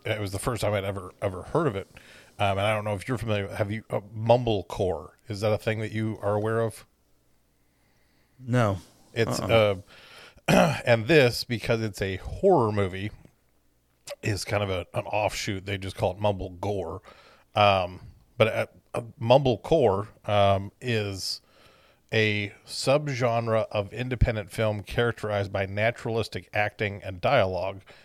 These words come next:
Speaker 1: sometimes improvised, low-budget film production, an emphasis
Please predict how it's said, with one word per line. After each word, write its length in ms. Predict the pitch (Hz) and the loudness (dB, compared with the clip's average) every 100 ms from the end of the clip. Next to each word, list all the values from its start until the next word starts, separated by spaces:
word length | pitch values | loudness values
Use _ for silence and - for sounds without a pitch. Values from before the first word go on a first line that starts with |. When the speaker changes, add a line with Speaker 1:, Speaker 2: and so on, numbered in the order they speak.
| _ _ | _ _
Speaker 1:
sometimes 800 | - - 110 - 98 98 90 - | -6 -2 0 2 0 0 -6 -6
improvised, 680 | 151 156 95 87 87 101 - - _ _ _ - | -4 -2 -4 -4 -6 -8 -12 -20 _ _ _ -2
low-budget 560 | 107 120 120 113 113 - | 2 4 4 0 -4 -2
film 320 | 120 113 107 | 0 0 0
production, 600 | 104 101 98 110 101 98 _ _ _ _ - | -2 -2 -4 -6 -6 -10 _ _ _ _ -2
an 140 | 107 | 2
emphasis 640 | 113 113 117 - 110 - | 2 0 -2 -2 -4 -6